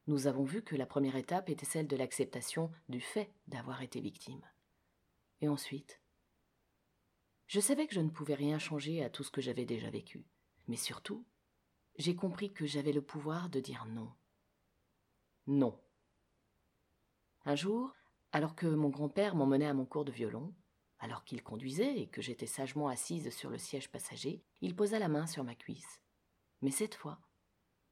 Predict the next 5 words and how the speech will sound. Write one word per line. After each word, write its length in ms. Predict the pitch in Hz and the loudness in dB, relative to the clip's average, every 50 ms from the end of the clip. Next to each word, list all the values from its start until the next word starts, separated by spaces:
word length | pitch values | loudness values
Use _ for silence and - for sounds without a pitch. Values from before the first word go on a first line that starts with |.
| _ _ - | _ _ -4
cette 380 | - - - 208 202 202 - - | -2 0 0 0 -2 -4 -6 -14
fois, 460 | - - - - 147 131 - - _ _ _ _ _ _ _ _ _ _ _ _ _ _ _ _ _ _ _ - | -12 -10 -8 -4 -4 -4 -4 -4 _ _ _ _ _ _ _ _ _ _ _ _ _ _ _ _ _ _ _ -8
j'ai 220 | 139 139 139 135 | -2 0 0 0
dit 180 | 127 135 131 120 | 2 2 2 2
non. 260 | 120 117 117 107 | 2 2 0 -2